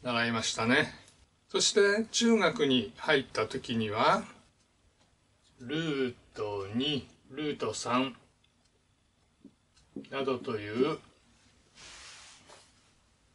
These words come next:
平方、平方根で表すルート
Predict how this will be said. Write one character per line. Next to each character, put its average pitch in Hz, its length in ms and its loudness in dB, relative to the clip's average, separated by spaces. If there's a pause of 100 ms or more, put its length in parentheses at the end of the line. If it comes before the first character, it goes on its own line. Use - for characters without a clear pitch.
(120)
平 160 340 4
方、 151 380 2 (720)
平 151 180 2
方 147 380 4
根 120 100 2
で 147 160 8
表 123 380 6
す - 340 2 (380)
ル 139 180 2
ー 127 60 -6
ト 107 180 -2